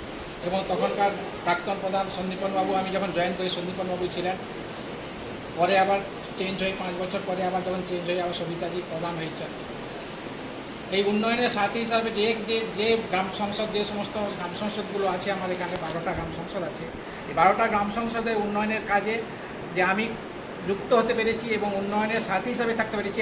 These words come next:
আজকে সম্বোধনা সভা, সেটা আমি বুঝতে পেরেছি। আজকে যেভাবে সম্বর্ধনা আমাকে দিচ্ছে আমি খুব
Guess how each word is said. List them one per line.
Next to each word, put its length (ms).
আজকে 160
সম্বোধনা 420
সভা, 180
সেটা 160
আমি 80
বুঝতে 280
পেরেছি। 300
আজকে 200
যেভাবে 280
সম্বর্ধনা 460
আমাকে 280
দিচ্ছে 260
আমি 160
খুব 100